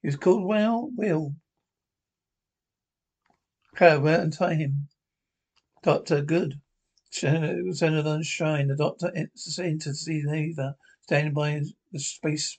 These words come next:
suit, space suit helmet. Voice is a man's,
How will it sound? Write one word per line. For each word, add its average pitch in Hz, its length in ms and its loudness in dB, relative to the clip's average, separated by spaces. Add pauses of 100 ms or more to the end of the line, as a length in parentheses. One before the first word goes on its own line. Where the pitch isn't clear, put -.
suit, - 300 -8 (340)
space 160 380 -6
suit - 340 -8 (180)
helmet. - 440 -10 (440)
Voice 165 320 0
is 165 120 -4
a 165 60 0
man's, 151 960 -4